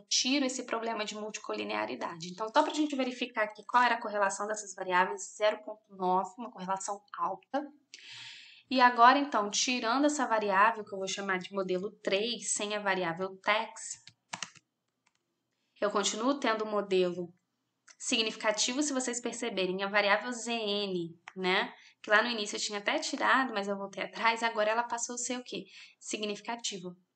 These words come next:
tá? Porque provavelmente ela também tinha alguns traços ali junto com a variável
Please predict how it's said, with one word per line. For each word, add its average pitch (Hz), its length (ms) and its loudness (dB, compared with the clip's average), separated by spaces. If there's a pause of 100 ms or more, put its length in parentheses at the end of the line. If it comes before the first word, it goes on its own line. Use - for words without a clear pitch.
(640)
tá? 180 320 4 (440)
Porque - 180 -4
provavelmente 277 680 6
ela 247 100 4
também 247 340 -4
tinha 233 460 -4 (320)
alguns 220 460 4
traços 214 460 2
ali 214 220 -4
junto 214 320 -8
com 233 140 -4
a 226 80 2
variável 214 680 0